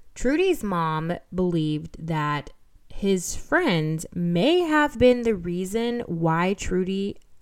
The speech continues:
had went missing, but to the police, there was just really no strong evidence or even any type of credible information for them to even try to believe this theory. And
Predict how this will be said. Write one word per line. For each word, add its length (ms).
had 340
went 200
missing, 680
but 360
to 100
the 120
police, 680
there 220
was 160
just 240
really 460
no 840
strong 580
evidence 680
or 200
even 440
any 240
type 300
of 120
credible 440
information 640
for 140
them 260
to 140
even 320
try 460
to 200
believe 720
this 420
theory. 500
And 380